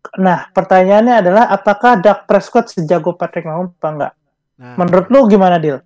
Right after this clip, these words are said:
Speaker 1: Kalau menurut gue sih enggak.
Speaker 2: Menurut gua, jujur ya, lu bayangin aja nih, gini loh, gini,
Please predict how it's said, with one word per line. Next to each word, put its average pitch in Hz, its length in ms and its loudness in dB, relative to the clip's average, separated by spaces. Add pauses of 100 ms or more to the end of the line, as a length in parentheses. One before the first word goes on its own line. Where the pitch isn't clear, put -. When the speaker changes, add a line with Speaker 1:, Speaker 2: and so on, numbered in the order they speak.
(160)
Speaker 1:
Kalau 180 240 4
menurut 175 240 2
gue 220 160 2
sih 294 140 0
enggak. 196 340 2 (480)
Speaker 2:
Menurut 208 400 -8
gua, 277 460 -4 (100)
jujur 233 380 -14
ya, 160 340 -6 (300)
lu 285 160 -14
bayangin 214 260 -6
aja 208 220 -6
nih, 165 100 -16
gini 156 220 -16
loh, 123 160 -16
gini, 151 180 -18